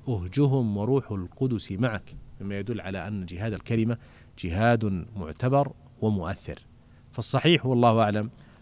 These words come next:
أن الجهاد يشمل جهاد السيف وجهاد الكلمة، ولذلك بذل الزكاة في وسائل الإعلام التي تدعو إلى الإسلام وتدعو إلى الدين وإلى الفضيلة وتحذر من الرذيلة، وفي،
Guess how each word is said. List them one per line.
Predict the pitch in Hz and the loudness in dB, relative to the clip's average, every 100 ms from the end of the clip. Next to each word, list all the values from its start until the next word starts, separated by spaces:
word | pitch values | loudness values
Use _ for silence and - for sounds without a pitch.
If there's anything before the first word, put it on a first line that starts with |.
| - | -4
أن | 147 151 | 0 2
الجهاد | 123 107 104 127 156 175 - - - - | 2 0 -2 0 0 -2 -12 -20 -20 -2
يشمل | 120 143 - 151 160 170 - - - - | 2 2 0 -2 0 -4 -10 -20 -14 -4
جهاد | 107 127 117 | 0 2 0
السيف | 92 - 165 196 - - - - | -2 -2 -2 -2 -8 -20 -12 -6
وجهاد | 104 101 120 107 | -4 -2 -2 -2
الكلمة، | - 131 156 180 - - - - | -4 -2 -2 -4 -10 -20 -20 -6
ولذلك | 104 110 117 104 - - - | -2 0 0 0 -6 -20 -2
بذل | 139 151 147 | 4 4 4
الزكاة | 113 113 104 117 110 - - - - - | 2 0 -2 -2 -2 -4 -14 -20 -20 -20
في | - 110 107 | -4 0 0
وسائل | 101 95 - 123 107 107 92 - | -2 -6 -2 0 0 -2 -4 -6
الإعلام | 107 95 92 101 110 104 98 | -6 -4 -2 2 2 0 -4
التي | 104 98 101 | -6 -8 -6
تدعو | 120 113 101 | -4 -4 -4
إلى | 92 | -6
الإسلام | 90 85 107 107 101 101 - - - - | -8 -10 -4 -2 -4 -6 -14 -20 -20 -12
وتدعو | - 113 110 | -6 -2 -2
إلى | 104 | -2
الدين | 98 92 104 101 98 | -4 -2 -2 -2 -4
وإلى | 98 95 | -6 -10
الفضيلة | - 98 113 110 107 - - - - | -10 -4 0 0 -2 -8 -20 -20 -20
وتحذر | - 95 - 123 110 104 | -16 -8 -2 0 0 0
من | 101 | -2
الرذيلة، | 98 101 110 110 104 - - - - - | -2 0 2 0 -2 -8 -20 -20 -20 -14
وفي، | 85 107 104 104 | -8 -2 0 -2